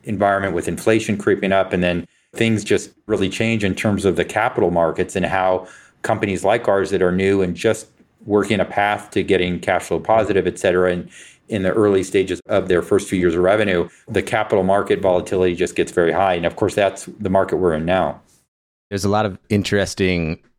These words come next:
Speaker 2: trends that have been happening very, very quickly. The covid era was in many ways fascinating for so many reasons for our industry.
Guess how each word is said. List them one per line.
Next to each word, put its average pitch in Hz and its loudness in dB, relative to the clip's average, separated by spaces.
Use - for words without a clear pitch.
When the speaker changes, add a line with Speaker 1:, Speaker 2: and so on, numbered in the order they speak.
Speaker 2:
trends 92 0
that 90 0
have 82 0
been 82 0
happening 85 -2
very, 87 0
very 78 0
quickly. 80 -2
The 101 0
covid 131 0
era 98 0
was 82 -2
in 98 0
many 101 0
ways 95 -2
fascinating 85 -2
for 78 -2
so 82 -2
many 78 -4
reasons 73 -2
for 85 0
our 73 0
industry. 67 -6